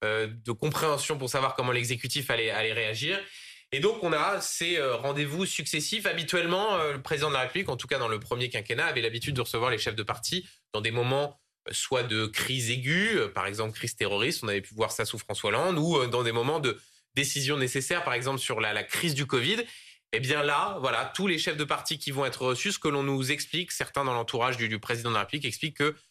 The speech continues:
voilà, c'est un moment tout à fait inédit sous la cinquième République et qu'il faut essayer de commencer à voir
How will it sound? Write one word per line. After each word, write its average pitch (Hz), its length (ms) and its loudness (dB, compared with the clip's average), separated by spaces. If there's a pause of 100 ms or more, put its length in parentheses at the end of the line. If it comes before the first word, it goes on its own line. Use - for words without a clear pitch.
(120)
voilà, 107 200 2
c'est - 180 -2
un 120 40 2
moment 123 280 2
tout 127 160 -6
à 123 80 2
fait 117 180 -2
inédit 160 320 2
sous 143 140 0
la 120 80 4
cinquième 120 300 0
République 117 360 -2
et 156 60 -2
qu'il - 160 -6
faut 139 160 4
essayer 143 300 0
de 151 80 0
commencer 131 360 0
à 160 80 2
voir 156 400 2